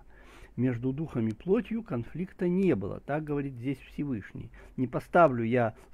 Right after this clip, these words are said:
не буду судить, м, с точки зрения духа, плоть не буду судить. А после потопа плоть становится, видимо, слабее, и необходимо, э, поедать,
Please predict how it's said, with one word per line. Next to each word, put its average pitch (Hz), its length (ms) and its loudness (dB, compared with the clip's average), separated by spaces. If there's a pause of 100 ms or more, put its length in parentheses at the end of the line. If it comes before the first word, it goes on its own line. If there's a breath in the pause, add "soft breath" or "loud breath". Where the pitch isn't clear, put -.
не 147 160 4
буду 160 280 0 (100)
судить, 147 380 0 (420 loud breath)
м, 120 200 -4
с 123 140 -10
точки 135 300 -4
зрения 123 400 4
духа, 262 520 0 (120)
плоть 147 560 0
не 160 160 0
буду 117 260 -2 (100)
судить. - 260 -14 (640 loud breath)
А 95 100 -6
после - 440 -6
потопа 226 540 4
плоть 170 440 2
становится, 131 640 0
видимо, 117 520 0 (240)
слабее, 107 880 -2 (720 loud breath)
и 160 220 0
необходимо, 139 1500 -4 (440)
э, 135 760 0 (180)
поедать, 143 520 2